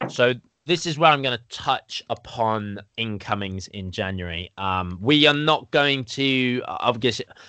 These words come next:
I'm guessing if you're listening now, you have thought at some point about a certain Brazilian that is strongly linked with a club, um, and strongly linked with a place in Castilla for the second half of the season. I'm not gonna do much about him. We're not gonna touch up on him much.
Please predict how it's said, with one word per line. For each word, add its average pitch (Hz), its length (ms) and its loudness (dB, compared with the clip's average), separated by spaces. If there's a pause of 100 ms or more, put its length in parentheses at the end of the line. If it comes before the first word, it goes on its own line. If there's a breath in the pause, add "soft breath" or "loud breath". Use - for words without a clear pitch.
I'm - 80 -4
guessing 147 300 2
if 131 100 0
you're 131 140 0
listening 117 320 -2
now, 113 140 2
you 113 220 0
have 127 200 2
thought 127 320 0
at 113 80 2
some 120 260 -4
point 113 300 -6
about 110 320 2
a 104 60 -4
certain 110 260 0
Brazilian 104 520 2
that 95 180 -6
is 101 160 -2
strongly 110 380 2
linked 101 340 -2
with 98 100 -2
a 98 60 0
club, 95 340 2 (400 loud breath)
um, 98 400 4
and 110 140 2
strongly 113 280 4
linked 104 220 0
with 101 240 2
a 101 140 0
place 104 340 2
in 107 60 0
Castilla 101 340 2
for - 60 -8
the 101 80 -6
second 104 260 -2
half 98 80 0
of 92 60 -4
the 98 60 -2
season. 104 320 2
I'm 117 120 6
not 131 140 4
gonna 120 160 4
do 113 340 6 (320 loud breath)
much 147 320 2
about 127 260 2
him. 127 220 0
We're 127 60 -2
not 117 100 -2
gonna 107 140 -2
touch - 260 -6
up 110 160 -2
on 113 100 -2
him 107 120 0
much. - 380 -2